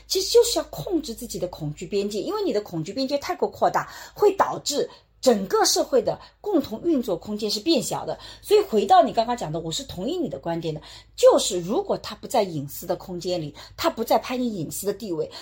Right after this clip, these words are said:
他在公共空间里，他拿着手机到处拍，你没有权利去制止他，即使你出现他的镜头里面，你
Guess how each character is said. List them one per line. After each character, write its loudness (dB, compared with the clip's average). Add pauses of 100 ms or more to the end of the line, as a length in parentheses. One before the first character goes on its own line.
他 -6
在 6
公 -4
共 0
空 -2
间 4
里， -4 (160)
他 2
拿 2
着 6
手 2
机 -8
到 4
处 -10
拍， -6 (300)
你 6
没 6
有 6
权 -6
利 -10
去 -12
制 -6
止 -6
他， -14 (240)
即 6
使 6
你 2
出 -4
现 -2
他 -6
的 0
镜 -8
头 -6
里 -8
面， -12 (460)
你 6